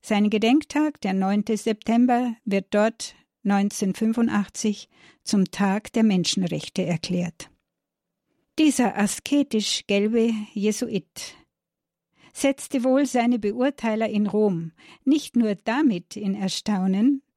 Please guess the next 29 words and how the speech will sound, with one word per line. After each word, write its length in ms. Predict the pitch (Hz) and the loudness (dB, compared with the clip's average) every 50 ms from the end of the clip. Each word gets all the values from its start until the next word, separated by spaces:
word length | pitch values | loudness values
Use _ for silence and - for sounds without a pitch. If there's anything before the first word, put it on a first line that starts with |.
| _ _ _ _ _ _ _ _ _ - | _ _ _ _ _ _ _ _ _ -2
dass 180 | 233 233 226 - | -2 0 0 0
er 100 | 254 226 | 0 2
mehr 440 | 226 233 254 294 349 254 196 - 214 | 2 2 2 2 0 0 -2 -2 -2
als 240 | 208 208 190 - | -2 -2 -2 -4
ein 240 | 214 190 196 190 190 | -2 -2 0 0 0
mittelmäßiges 840 | 208 214 - 208 196 185 180 190 190 - - 196 - 202 196 - - | -2 -2 -2 -2 -2 0 0 0 0 -2 -4 -4 -4 -4 -6 -6 -4
Talent 460 | - 208 185 185 190 190 208 - - | -4 -2 0 0 0 0 0 -2 -2
hatte, 340 | 214 214 - - 233 262 277 - _ _ _ _ _ _ _ _ _ _ _ - | -4 -4 -2 -2 0 -2 -2 -2 _ _ _ _ _ _ _ _ _ _ _ -10
sondern 460 | - - 202 202 208 185 208 202 - | -4 0 2 2 2 2 0 0 -2
auch, 300 | 208 202 202 214 214 - - - _ _ _ _ _ _ _ _ | 0 0 0 0 -2 -6 -10 -20 _ _ _ _ _ _ _ _
dass 200 | - 226 247 - | -4 -2 0 2
er 80 | - 269 | 4 4
mit 220 | 269 277 277 - | 4 4 4 2
seiner 300 | - 254 254 262 269 269 | 0 -2 0 2 2 0
selbstlosen 800 | 240 - - 220 240 247 - - - - 240 247 247 220 - 226 | 0 -2 -2 -4 -4 -4 -8 -10 -8 -4 -2 0 0 0 0 -2
Nächstenliebe 840 | 190 180 185 190 - - - - 190 185 185 190 185 180 190 190 180 - _ _ _ | -2 -2 -4 -4 -6 -6 -6 -6 -4 -2 -2 -2 0 0 0 0 -2 -4 _ _ _
heroische 680 | _ - 226 220 208 214 220 240 262 262 254 - 269 | _ 0 0 2 2 2 0 0 0 0 0 -2 -2
Fähigkeiten 800 | 233 - - 208 185 170 156 - - - 185 175 165 - 185 175 | -4 -2 -2 -2 -2 -2 -2 -6 -8 -6 -6 -6 -4 -4 -4 -4
besaß. 560 | - 170 - - 170 165 165 160 - - - - _ _ _ _ _ _ _ _ _ - - _ _ _ _ _ _ _ _ _ | -4 -6 -6 -4 -4 -4 -6 -6 -10 -14 -18 -20 _ _ _ _ _ _ _ _ _ -20 -20 _ _ _ _ _ _ _ _ _
Dass 220 | - 254 262 247 - | -2 0 0 2 4
er 80 | 277 | 4
mit 200 | 262 277 269 - | 4 4 2 0
Hilfe 380 | - - 262 262 277 - - 269 | -4 -4 -4 -4 -4 -4 -6 -4
der 160 | - 262 240 | -2 -4 -4
Gnade 540 | 233 - 214 190 180 185 196 196 233 226 - | -2 -2 -2 -2 -2 -2 -2 -2 -4 -4 -2
ein 320 | 220 214 220 214 196 - | 0 0 0 0 0 0
Heiliger 400 | - 240 247 247 247 202 190 180 | 0 0 0 0 0 0 -2 -2
geworden 520 | 175 180 175 180 175 175 185 180 - 196 208 | -2 -2 -2 0 0 0 -2 -2 -2 -2 0
ist, 440 | 208 226 226 - - - - - | -2 -2 -4 -6 -12 -20 -20 -20